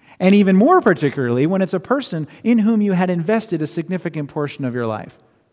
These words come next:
Now, there was a real sense of darkness there that you have to acknowledge, a spiritual darkness. Now, we're also talking about a quite literal darkness, aren't we? That's what Luke tells us in verse forty-four.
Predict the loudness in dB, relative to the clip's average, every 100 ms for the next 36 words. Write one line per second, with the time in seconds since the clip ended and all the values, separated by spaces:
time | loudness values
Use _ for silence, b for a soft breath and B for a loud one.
0 | _ _ _ _ _ _ -12 -6 -4 -4
1 | -4 -4 -4 -8 -10 -10 -8 -8 -8 -12
2 | -10 -8 -8 -8 -8 -8 -10 -10 -8 -6
3 | -8 -10 -12 -6 -6 -4 -8 -6 -6 -8
4 | -16 -18 _ _ _ _ _ _ _ _
5 | _ _ b 2 6 8 8 6 2 2
6 | 0 -2 2 2 2 0 2 2 0 -2
7 | -2 -4 -4 -8 -6 -8 -8 -8 -6 -4
8 | -4 -2 0 -2 -4 -8 -6 -6 -6 -6
9 | -6 -6 -4 -4